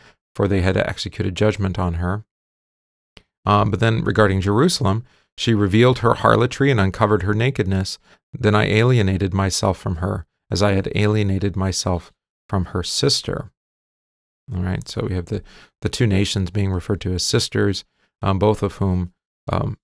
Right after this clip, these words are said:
are cut off, you know, divorced in a sense.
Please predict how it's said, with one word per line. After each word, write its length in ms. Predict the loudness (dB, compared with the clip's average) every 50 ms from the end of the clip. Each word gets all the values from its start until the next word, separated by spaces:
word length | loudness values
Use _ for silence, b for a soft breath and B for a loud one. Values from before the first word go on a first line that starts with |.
| _ _
are 420 | -4 -2 -2 0 -2 -2 -6 -6 -12 _ _ _ _ _ _ -2
cut 220 | -2 -2 -2 0 0
off, 440 | 2 4 4 2 0 -4 -12 -20 -20 -20 _ _ _ _ _ _ _
you 80 | -6 -6
know, 60 | -2
divorced 500 | 0 0 2 2 2 2 0 -2 -6 -6
in 80 | -6 -6
a 60 | -4
sense. 340 | -4 -4 -4 -4 -6 -8